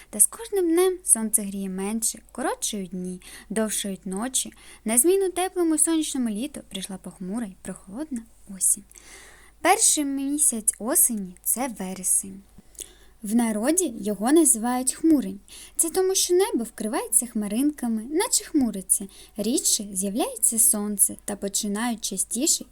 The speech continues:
йти дощі. Сонячного світла стає менше, а день коротшає, але разом з тим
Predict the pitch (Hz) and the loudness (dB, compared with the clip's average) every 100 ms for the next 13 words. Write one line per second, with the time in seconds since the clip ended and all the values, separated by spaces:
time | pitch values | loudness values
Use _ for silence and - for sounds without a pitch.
0 | - 339 392 247 - - 185 - - - | -8 -2 0 0 -2 -4 -8 -14 -20 -20
1 | - - 381 453 453 415 381 381 381 554 | -4 2 2 2 0 2 2 2 -2 -4
2 | 254 202 - 302 392 269 208 247 262 - | -4 -4 0 2 4 4 2 0 2 0
3 | 247 - - 196 208 294 453 - - 320 | -2 -12 -8 -4 0 0 0 -6 -2 0
4 | 247 220 - 202 196 - - - 226 233 | 0 -2 -2 -4 -8 -14 -18 -4 0 2
5 | 240 233 220 202 - 214 285 | 0 0 -2 -2 -2 0 0